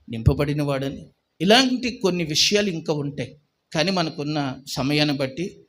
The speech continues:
మనకు అవసరమైన విషయాల్ని నేను ఈరోజు మీకు గుర్తు చేశాను. మూడు ప్రాముఖ్యమైన విషయాలు మనం నేర్చుకునే ప్రయత్నం చేశాం. మొట్టమొదటిది కదా,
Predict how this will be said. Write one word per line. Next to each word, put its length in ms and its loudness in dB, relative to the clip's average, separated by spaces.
మనకు 300 0
అవసరమైన 500 0
విషయాల్ని 800 -4
నేను 200 -2
ఈరోజు 400 -2
మీకు 180 -6
గుర్తు 400 -8
చేశాను. 340 -8
మూడు 180 6
ప్రాముఖ్యమైన 760 4
విషయాలు 460 0
మనం 260 -2
నేర్చుకునే 440 -4
ప్రయత్నం 560 -6
చేశాం. 340 -10
మొట్టమొదటిది 840 -4
కదా, 300 2